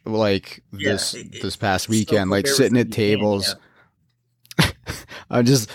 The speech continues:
Speaker 1: just listening to people talk, and <laughs> I'm just like, "Okay, this is," just absorbing everything I can from, yeah, like you say,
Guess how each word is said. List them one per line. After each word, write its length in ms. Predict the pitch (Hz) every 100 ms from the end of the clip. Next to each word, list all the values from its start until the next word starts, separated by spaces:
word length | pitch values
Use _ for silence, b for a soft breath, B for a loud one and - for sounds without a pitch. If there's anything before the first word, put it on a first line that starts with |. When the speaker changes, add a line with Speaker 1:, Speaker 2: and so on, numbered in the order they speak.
| B
Speaker 1:
just 140 | 117 107
listening 340 | 127 127 139
to 80 | 135
people 260 | 139 127 131
talk, 460 | 135 120 123 - 131 B - -
and 460 | 127 120 120 143
<laughs> 40 | 131
I'm 160 | 135
just 180 | 120 113
like, 220 | 110 104
"Okay, 420 | 113 117 123 113 104
this 140 | 117
is," 200 | 104 - -
just 460 | - 110 107 113 b b b _ _ _ _ _
absorbing 600 | 131 117 131 131 123 113 110
everything 460 | 110 117 127 113
I 100 | 101
can 380 | - 107 101 101
from, 400 | - 107 101 95 - - 58 -
yeah, 240 | 117 131 98
like 160 | 98
you 60 | 95
say, 340 | - 104 80